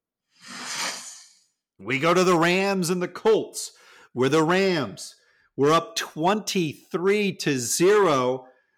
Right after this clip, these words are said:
The Colts come storming back. They make it twenty-three to twenty-three. They go to overtime,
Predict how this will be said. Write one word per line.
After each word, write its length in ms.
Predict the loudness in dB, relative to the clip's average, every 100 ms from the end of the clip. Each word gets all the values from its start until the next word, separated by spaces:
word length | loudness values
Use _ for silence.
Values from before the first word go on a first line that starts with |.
| -4
The 140 | -2
Colts 460 | -2 0 2 2 0
come 260 | -2 -2 0
storming 1120 | -2 -2 -6 0 2 4 2 2 -2 -4 -2
back. 440 | 2 2 2 0
They 220 | -4 -4
make 240 | -2 -2 -2
it 180 | -4
twenty-three 1000 | -10 -10 -2 0 0 -4 -6 -4 -2 0 0
to 100 | -2
twenty-three. 920 | -6 -4 -2 -2 -4 -4 -2 0 0
They 180 | -2 -2
go 240 | 0 2
to 80 | 2
overtime, 920 | 2 2 2 0 0 0 2 2 -2